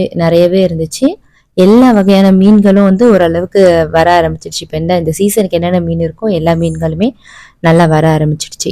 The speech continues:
இது பாத்தீங்கன்னா வியாழக்கிழமை. இப்பயே பாத்தீங்கன்னா, ஆஹ், எல்லாம், எல்லா வெரைட்டி மீன்ஸும் ஒரு, மீனும் இருக்கு. ஆஹ், சண்டே போனீங்கன்னா,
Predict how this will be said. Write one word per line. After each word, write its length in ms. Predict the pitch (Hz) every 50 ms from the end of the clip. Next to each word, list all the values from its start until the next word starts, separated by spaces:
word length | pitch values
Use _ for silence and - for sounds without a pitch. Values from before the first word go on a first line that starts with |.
| -
இது 160 | - 180 185
பாத்தீங்கன்னா 400 | - - 208 196 208 202 214 226 226
வியாழக்கிழமை. 800 | 196 170 160 160 170 190 214 233 226 233 180 170 160 156 165 202 277 - _ _ _ _ _ _ _ -
இப்பயே 300 | 214 208 - 247 247 254
பாத்தீங்கன்னா, 540 | 247 247 214 190 214 202 196 196 196 202 208 208 208 202 190 180 170 165 165 165 - -
ஆஹ், 220 | 165 170 160 160 160
எல்லாம், 320 | 165 165 170 180 185 190 196 190 -
எல்லா 320 | - 170 180 196 208 226 220
வெரைட்டி 320 | 202 196 185 190 185 196 190
மீன்ஸும் 380 | 185 180 180 180 180 190 185
ஒரு, 160 | 180 175 170 170
மீனும் 300 | 170 175 180 180 185 185
இருக்கு. 280 | 175 165 - - 220 269 - _ _ _ _ _ _ _ _ _ -
ஆஹ், 200 | 170 175 170 170 170
சண்டே 380 | - 190 190 220 240 254 277 269
போனீங்கன்னா, 540 | 277 226 214 214 208 208 202 196 196 214